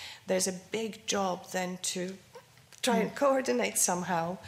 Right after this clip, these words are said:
Speaker 1: uh, which projects should eventually get selected.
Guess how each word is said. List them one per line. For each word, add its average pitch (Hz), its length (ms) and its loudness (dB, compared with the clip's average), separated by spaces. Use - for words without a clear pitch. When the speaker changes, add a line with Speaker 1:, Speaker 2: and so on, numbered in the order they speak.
Speaker 1:
uh, 175 560 4
which - 360 2
projects 185 420 0
should - 460 0
eventually 175 480 -4
get - 240 -6
selected. - 640 -4